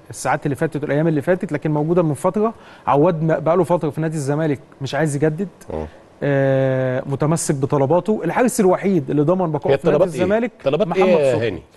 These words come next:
Speaker 1: عواد بياخد خمستاشر مليون بشكل واضح.
Speaker 2: آه، الزمالك قال لك انا مش هقدر ادفع ده.
Speaker 1: الزمالك، آه، انا عواد ما ينفعش ان انا حارس يا استاذ محمد اديله خمستاشر وحارس اديله تمانية.
Speaker 2: ما ينفعش.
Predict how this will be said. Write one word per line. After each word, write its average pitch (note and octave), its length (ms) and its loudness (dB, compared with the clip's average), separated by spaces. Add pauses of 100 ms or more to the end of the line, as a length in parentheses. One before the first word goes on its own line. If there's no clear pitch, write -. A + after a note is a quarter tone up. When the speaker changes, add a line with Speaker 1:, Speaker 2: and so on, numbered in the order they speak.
(240)
Speaker 1:
عواد A#3+ 340 2
بياخد D4+ 240 -2
خمستاشر C4+ 440 -6
مليون A#3 320 -6 (320)
بشكل G3 260 -2
واضح. E3 320 2
Speaker 2:
آه، G#2 80 -4
الزمالك A2 340 -2
قال C3 80 2
لك C3+ 100 0
انا A#2 80 0
مش A2+ 120 -4
هقدر C3+ 180 2
ادفع D#3 220 2
ده. G#3+ 80 2
Speaker 1:
الزمالك، C#4+ 300 0 (120)
آه، F3+ 160 2
انا F3+ 180 2
عواد F#3+ 460 2
ما E3+ 80 -2
ينفعش G#3 320 -2
ان G3+ 100 4
انا G#3+ 160 2
حارس F3+ 460 0
يا D3 100 -2
استاذ C#3+ 220 -8
محمد D#3 300 -2
اديله D#3 220 2
خمستاشر F3+ 640 -2
وحارس G#3+ 340 0
اديله G3+ 220 0
تمانية. D#3+ 460 -2
Speaker 2:
ما E2+ 60 -4
ينفعش. D#2 300 -6